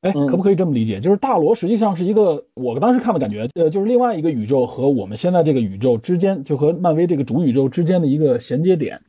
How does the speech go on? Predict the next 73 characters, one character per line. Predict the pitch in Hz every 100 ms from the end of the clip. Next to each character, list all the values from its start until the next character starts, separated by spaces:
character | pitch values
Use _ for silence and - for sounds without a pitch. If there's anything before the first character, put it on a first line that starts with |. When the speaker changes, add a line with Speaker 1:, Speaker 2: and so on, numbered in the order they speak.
| -
Speaker 1:
因 |
为 | 160
它 |
通 | 160 175
过 | 165
那 | 131
个 |
图 | 127 143
灵 | 117 107
Speaker 2:
对， | 120
我， | -
我 | - 165
也 | 160
这 | 143
么 | 120
认 | 107
为， | 98 90 - 147
我 | 117
也 | 131
这 | 131
么 | 117
认 | 101
为。 | 87 82 - _ -
Speaker 1:
啊。 | 117 107 101 -
Speaker 2:
就 | 165
因 | 165 180
为， | 196 -
因 | 160
为 | 185
你， | 185 175 196
你 | 139
看 | 135 160
它 |
明 | 170 170
显 | 208 139
它 | 120
那 | 156 147 120
些 | 151 156 147
传 | - 123
说 | 139
中 | 151 151
的 | 139
这 | 113 113
个， | 113 113 104 - - - - _ 135
就 | -
比 | 113
如 | 104
说 | 117
龙 | 113 104 110 131
啊、 | 117
帝 | 127 110
江 | 120 123
啊、 | 110 95 -
麒 | - 113
麟 | 113 107 113
啊、 | 120 110
Speaker 1:
嗯， | 135 - - _
嗯。 | 117
Speaker 2:
索 | 123 135
尼 | 120 113
啊， | 123 113
那 | 110
些 | 107 117
九 | 123
尾 | 135
狐 | 110 110 131
什 | 131
么 | 107
之 |
类 | 107 101 101
的， | 101
都 | 131
是 | 131 120